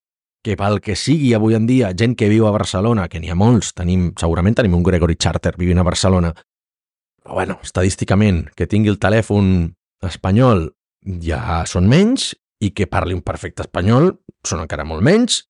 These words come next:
i que faci servir el signe d'obrir interrogació, probablement ja invalida, o sigui, no pot haver-hi ni una persona al planeta que compleixi aquestes, aquestes coses. L'altra cosa que vaig trobar graciosa és que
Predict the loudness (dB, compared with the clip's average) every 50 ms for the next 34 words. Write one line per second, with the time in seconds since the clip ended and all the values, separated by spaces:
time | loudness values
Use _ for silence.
0 | _ _ _ _ -8 -4 -4 -2 -2 0 0 -2 0 -2 -2 0 0 0 -2 -2
1 | -4 -4 -4 -2 -2 -2 -2 -2 -4 -2 0 0 2 2 2 2 0 0 2 0
2 | 0 2 2 2 2 2 -2 -4 -4 -2 -2 0 0 0 2 2 2 2 2 2
3 | 2 0 -2 -4 _ -4 -2 0 0 0 0 -2 -2 -2 -2 0 0 0 -2 -2
4 | -6 _ _ _ -18 -12 -8 -4 0 0 0 0 0 0 2 2 0 0 -2 -2
5 | 0 2 4 4 4 2 2 0 -2 0 0 0 0 0 0 0 0 0 0 -2
6 | -4 -6 -8 _ -14 -8 -4 -4 -2 -2 -2 -2 -2 -2 -4 -6 -8 _ _ _
7 | -20 -18 -16 -14 -14 -14 -14 -14 -14 -14 -14 -16 -20 _ _ _ _ _ _ _
8 | _ _ -8 -6 -6 -6 -6 -4 -6 -6 -6 -8 -10 -10 -12 -20 -20 _ _ _
9 | _ _ _ _ _ _ _ _ 0 0 2 2 2 2 4 4 2 2 2 2
10 | 0 2 2 2 0 0 0 0 0 0 -2 0 -2 -2